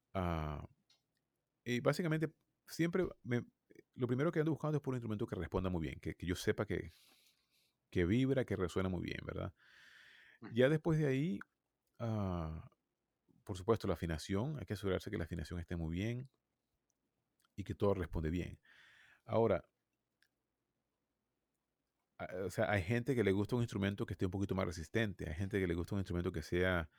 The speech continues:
Speaker 1: mucho más, como se dice en inglés, free blowing, o sea, o sea, que sea mucho más fácil de, de, de,
Speaker 2: Sí.
Speaker 1: de, de, de, de soplarlo,
Speaker 2: Sí,
Speaker 1: ¿verdad?
Speaker 2: sí, sin resistencia.
Speaker 1: Sin resistencia. Pero también
Speaker 2: Ujú.
Speaker 1: eso tiene mucho que ver con el equipo, ¿verdad? Entonces,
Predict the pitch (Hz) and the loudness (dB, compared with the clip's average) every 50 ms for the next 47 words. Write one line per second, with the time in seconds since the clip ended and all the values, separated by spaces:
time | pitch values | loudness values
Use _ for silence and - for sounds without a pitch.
0 | _ _ _ _ _ _ _ - 95 90 - - 95 92 92 92 90 82 - - | _ _ _ _ _ _ _ -4 -4 -2 -2 -2 0 2 2 2 2 0 -2 -4
1 | 87 78 - 87 - - 90 82 78 85 85 80 - - - 104 101 98 90 95 | -4 -2 0 -2 0 0 -2 0 2 2 0 0 -2 -4 0 2 2 4 4 4
2 | 95 95 90 82 78 76 - - - 76 78 76 71 - 76 - - - 82 85 | 4 6 6 4 2 -2 -6 -6 -2 0 0 0 0 -2 -8 -8 -6 -4 -2 -2
3 | 82 - 95 90 82 - - 95 90 82 - 98 85 82 80 78 76 76 73 71 | -2 0 -2 -2 -2 -2 -2 -2 -2 0 -2 -2 -2 -2 -2 0 0 0 0 0
4 | - - - - - - _ _ _ - - 110 101 92 87 - - - - 85 | -2 -4 -6 -6 -8 -12 _ _ _ 0 2 2 2 0 -4 -8 -12 -6 -2 -2
5 | 82 78 82 78 73 - - _ _ _ - - 85 76 73 - - - - - | 0 0 -2 -4 -6 -6 -10 _ _ _ -12 -8 -6 -6 -6 -8 -10 -16 -20 -20
6 | - - - - 76 - - 87 95 95 87 78 76 71 69 110 104 80 80 78 | -20 -12 -10 -8 -6 -2 2 4 4 4 4 4 2 2 2 2 2 2 0 -2
7 | - - - - _ - - - - - 113 107 110 110 - 123 107 - - 127 | -2 -6 -14 -20 _ -20 -18 -8 -4 -2 0 4 4 4 4 4 4 8 8 8
8 | 117 - - 101 90 87 - - - - 120 107 107 95 95 85 - - 113 123 | 8 6 2 0 0 -2 -4 -4 -2 0 2 4 2 2 0 -2 -2 0 0 0
9 | 120 101 - - - - - _ _ _ _ - - - _ _ _ - - 135 | 0 -2 -2 -4 -6 -8 -8 _ _ _ _ -20 -20 -20 _ _ _ -2 0 0
10 | 156 160 156 147 127 120 131 139 156 147 147 143 139 135 135 135 131 - 127 113 | 2 0 -2 -2 -2 -2 -2 -2 -2 -4 -4 -4 -4 -4 -4 -4 -4 -2 0 2
11 | 107 107 104 - 113 95 82 80 - - 180 - - 73 71 76 82 85 85 87 | 2 2 2 0 0 0 -2 -2 -2 -4 -4 -2 -2 -2 -2 -2 -2 -2 -4 -4
12 | - 95 - - - - - - - | -4 -4 -4 -6 -10 -10 -10 -12 -14